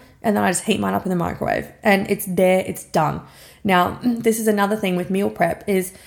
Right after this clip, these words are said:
maybe it's a pain in the ass, you know, you've gotta spend an hour or two in the kitchen, but that's helping your future self. That's helping you tomorrow and the day after and the day after. So instead of having to cook all your meals separately each day, you've got all the,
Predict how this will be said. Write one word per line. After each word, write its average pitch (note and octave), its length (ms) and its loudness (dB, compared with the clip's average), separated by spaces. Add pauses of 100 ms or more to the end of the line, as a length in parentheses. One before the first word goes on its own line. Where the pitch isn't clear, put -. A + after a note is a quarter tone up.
(220)
maybe A3+ 320 4
it's - 160 -2
a G#3 60 -4
pain G3+ 240 0
in F#3+ 80 0
the F3+ 80 0
ass, F3+ 420 2
you F#3+ 60 0
know, F3+ 120 2
you've F#3+ 160 0
gotta F#3 140 0
spend F3+ 240 -2
an F3 80 -2
hour F3 460 2
or - 40 -2
two F3+ 280 -4
in F3+ 80 -2
the F#3 40 -4
kitchen, G#3+ 600 0 (320)
but G#3 280 2 (340)
that's C#4 200 2
helping A3 640 -2 (340)
your A3+ 140 4
future A#3 340 -4
self. - 440 -2 (560)
That's A#3 200 2
helping B3 340 -2
you A3+ 80 0
tomorrow G#3 480 0
and F3+ 80 0
the F#3+ 60 -4
day F#3+ 240 0
after G3 320 -2
and F3 80 -2
the E3+ 40 0
day F#3+ 220 -2
after. G3+ 400 0
So F#3 160 -2
instead F#3+ 300 0
of G3+ 80 0
having F#3+ 260 0
to F#3+ 100 -6
cook G3+ 360 -2
all G3+ 80 2
your F#3+ 100 0
meals F#3 240 -2
separately - 480 -2
each - 240 -8
day, A#3+ 400 2 (320)
you've A3+ 240 0
got A#3 200 2
all A#3 180 2
the, G#3 280 -6